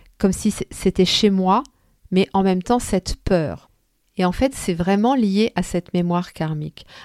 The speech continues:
Alors, je vais pas vous raconter en détail ces vies antérieures auxquelles j'ai eu accès. C'est pas là ce qui est important pour vous, mais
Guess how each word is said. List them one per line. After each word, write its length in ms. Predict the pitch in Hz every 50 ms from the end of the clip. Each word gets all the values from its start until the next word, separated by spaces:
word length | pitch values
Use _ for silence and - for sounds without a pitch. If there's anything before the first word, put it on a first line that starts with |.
| -
Alors, 240 | - 170 175 170 175
je 80 | - -
vais 80 | 175
pas 160 | - - 196
vous 140 | 196 175 165
raconter 400 | 151 156 - - 170 160 - -
en 80 | 170 165
détail 420 | 160 156 147 - - 170 175 180
ces 200 | 170 - - 170
vies 140 | 151 156 170
antérieures 460 | 170 160 - 170 151 151 165 170 170
auxquelles 280 | 165 151 - - 165 156
j'ai 160 | - - 160
eu 120 | 156 156
accès. 540 | 156 147 143 - - - - 170 170 202 220 - - - - - - - - _ _
C'est 200 | - - - 170
pas 240 | - - 175 170 165 -
là 380 | - 170 165 170 170 175 170 - - _ _ _ - -
ce 140 | _ - -
qui 80 | - 165
est 100 | - 151
important 440 | 147 - - 160 - - 175 160
pour 200 | 160 - - 151
vous, 300 | 156 160 - 214 220 220 - - - - - - - _ _
mais 340 | 165 165 170 170 165 -